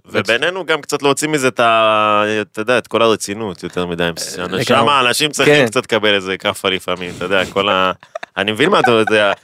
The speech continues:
Speaker 2: תראה, אתם עושים חיילה, הפודקאסט הזה חשוב, להוציא קצת את ה-,
Speaker 1: את
Speaker 2: את
Speaker 1: מה?
Speaker 2: הילד כבר, על מי את באה? אתה מבין מה אני מתכוון?
Speaker 1: ת-, תסביר לי, תסביר לי.
Speaker 2: אה, כל ה-, ההוא, אה, אה, אה,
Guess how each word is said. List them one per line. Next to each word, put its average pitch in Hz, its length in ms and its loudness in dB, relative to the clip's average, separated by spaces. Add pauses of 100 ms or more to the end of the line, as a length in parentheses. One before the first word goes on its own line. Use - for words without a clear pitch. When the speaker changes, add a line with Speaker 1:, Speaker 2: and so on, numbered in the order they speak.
(240)
Speaker 2:
תראה, 320 280 2
אתם 110 160 -2
עושים 139 220 -2
חיילה, 131 440 2
הפודקאסט - 440 0
הזה 117 140 -4
חשוב, 127 460 2
להוציא 120 280 4
קצת 127 240 2
את 123 120 0
ה-, 120 360 4 (680)
Speaker 1:
את - 80 -2
Speaker 2:
את 143 120 0
Speaker 1:
מה? 131 100 4
Speaker 2:
הילד 285 240 6 (360)
כבר, 220 200 0 (360)
על 185 80 4
מי 220 280 6
את 165 120 -2
באה? 165 400 4
אתה 135 240 4
מבין 165 140 2
מה 196 100 4
אני 196 80 2
מתכוון? 185 400 0
Speaker 1:
ת-, 180 60 2 (280)
תסביר 190 280 6
לי, 147 80 6
תסביר 165 320 4
לי. 120 80 0 (420)
Speaker 2:
אה, - 320 0
כל - 240 4
ה-, 143 540 4 (420)
ההוא, 131 440 6
אה, 123 60 6 (100)
אה, 127 280 4
אה, 131 60 6